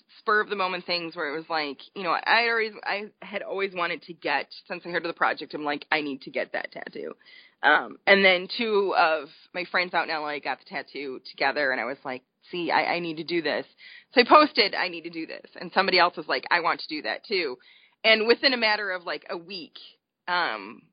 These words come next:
we just kinda threw it together. And the guy that came out, uh, you know, and our back room is, is sterile and, you know, it's, it's a kitchen. So, I mean, everything's,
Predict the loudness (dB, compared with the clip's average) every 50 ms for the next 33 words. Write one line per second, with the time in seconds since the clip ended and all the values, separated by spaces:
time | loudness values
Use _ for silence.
0 | _ _ _ _ _ -14 -10 -10 -10 -8 -8 -6 -4 -4 -4 -4 -6 -6 -4 -4
1 | -4 -4 -6 -8 -2 0 0 0 0 -2 -4 -4 -6 -10 -14 -10 -8 -8 -6 -6
2 | -6 -8 -2 2 4 4 4 4 0 -4 -8 -10 -8 -6 -4 -2 -2 -2 -4 -6
3 | -8 _ -6 -6 -6 -8 -10 -8 -4 -2 0 0 2 2 2 0 0 -2 _ -2
4 | -2 -2 -2 -4 _ -10 -8 -8 -6 -6 -8 -8 -10 -10 -8 -8 -8 -8 -8 -12
5 | _ _ _ _ _ _ _ _ _ _ _ _ _ -2 2 2 2 2 0 -6
6 | -14 -14 0 4 6 6 6 6 4 4 2 2 2 0 -2 -4 -4 -6 -6 -6
7 | -8 -10 -12 -14 -14 -14 -14 -14 -16 -18 _ _ _ -4 -2 -2 -2 -2 -4 -8
8 | -14 -20 _ -20 -12 -8 -6 -6 -4 -4 -4 -6 -6 -12 _ _ -20 _ _ -8
9 | 2 4 6 6 6 6 4 2 0 -2 -4 -2 -2 -2 -2 -2 -6 -6 -6 -6
10 | -6 -6 -8 -10 -10 -12